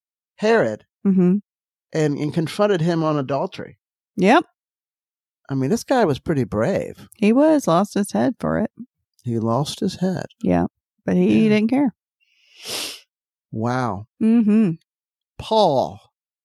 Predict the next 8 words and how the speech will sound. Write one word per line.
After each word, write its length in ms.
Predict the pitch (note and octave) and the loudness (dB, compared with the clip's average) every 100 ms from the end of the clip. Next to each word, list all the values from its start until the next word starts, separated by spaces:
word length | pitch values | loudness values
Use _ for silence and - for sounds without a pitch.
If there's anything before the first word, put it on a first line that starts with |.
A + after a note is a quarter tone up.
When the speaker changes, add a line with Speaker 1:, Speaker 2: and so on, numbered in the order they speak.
| _ _ _ _ _ _ _ _ _ D4+ | _ _ _ _ _ _ _ _ _ 2
Speaker 2:
Ooh, 340 | F#4 F#4 G3+ - _ | 4 4 2 -4 _
yes. 580 | E3 D#3 D#3 - - - _ _ _ _ _ _ _ _ - | -6 -4 -6 -12 -20 -20 _ _ _ _ _ _ _ _ -8
Speaker 1:
Paul 320 | A3 D#4 F#4 | -2 0 2
was 160 | E3+ | 2
not 200 | D3 C3 | 0 -2
playing 400 | - C3+ C3 G#2+ A#2 | -4 -8 -8 -10 -10
either. 340 | C3 E2 - _ _ _ _ _ - | -12 -14 -20 _ _ _ _ _ 0
Speaker 2:
Nope, 320 | A3+ C4 | 2 4